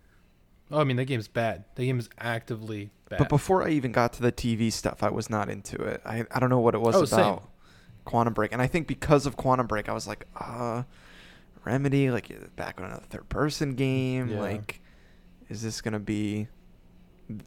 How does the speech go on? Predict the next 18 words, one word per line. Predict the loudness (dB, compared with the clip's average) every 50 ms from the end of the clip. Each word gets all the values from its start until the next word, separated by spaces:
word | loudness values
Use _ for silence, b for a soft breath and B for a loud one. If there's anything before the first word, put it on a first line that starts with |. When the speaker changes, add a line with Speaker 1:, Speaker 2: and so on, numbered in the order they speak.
| 0
Speaker 1:
It | 0 2
looks | 4 8 6 6 6 6 4
so | 8 10 10
similar | 10 8 6 6 8 8 8 8 8
to | 6 4
Quantum | 2 4 4 4 6 6 4 4
Break. | 4 4 4 4 2 -2 -2
Like, | 0 2 4 4
it | 6
looked | 6 6 6 4
like | 4
it | 6 4
was | 4 4
gonna | 4 2 2
play | 2 2 4 6 6
it | 6 4
straight. | 2 -2 0 2 4 4 4 4
Speaker 2:
Yeah. | 2 -2